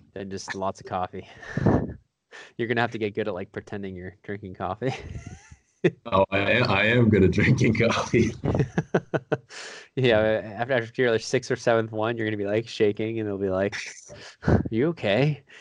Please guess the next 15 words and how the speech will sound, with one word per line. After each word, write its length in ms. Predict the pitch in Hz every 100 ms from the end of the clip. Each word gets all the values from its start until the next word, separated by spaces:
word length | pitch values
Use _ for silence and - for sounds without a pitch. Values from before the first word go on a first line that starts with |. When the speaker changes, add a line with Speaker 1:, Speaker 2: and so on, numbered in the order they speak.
| _
Speaker 1:
You're 120 | - -
sweating." 640 | - 104 90 92 95 113
<laughs> 1800 | - - 76 - - - - - 139 - _ - - - - - - _ -
I 140 | 90
don't 100 | 85
know. 180 | 85 82 _ _ _ _ - -
It, 160 | 127 127
I 180 | 110 131
think 180 | 151 139
you're 80 |
gonna 140 | 127 117
be 100 | 107
fine. 420 | 107 101 101 101
I 80 | 101
think, 240 | 107 104